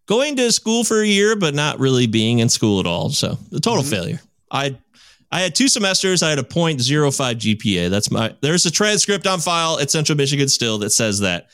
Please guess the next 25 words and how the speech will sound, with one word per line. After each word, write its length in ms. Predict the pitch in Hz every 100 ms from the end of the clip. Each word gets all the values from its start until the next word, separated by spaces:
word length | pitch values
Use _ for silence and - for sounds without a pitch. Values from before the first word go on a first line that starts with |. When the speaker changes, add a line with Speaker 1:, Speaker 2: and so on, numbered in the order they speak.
| _
Speaker 1:
Technically, 380 | 147 160 151 143
I 60 | 139
got 120 | 139
a 40 |
C 380 | 120 - 180 165
in 120 | 123
one 180 | 110 127
class. 500 | 113 90 - - - -
So. 260 | - - 78
Speaker 2:
So, 180 | -
so 180 | 147 175
what 140 | 165 175
happened 340 | 196 220 -
after 220 | 80 92
that? 240 | 78 69 82 _ _ _ _ _
Speaker 1:
<sighs> 480 | - - - - -
So 160 | -
after 180 | 269 208
that, 260 | 170 240 180
it 40 |
was 140 | 135 127
just 160 | 160
a 40 | 123
series 480 | - 156 165 139 113
of, 300 | 113 101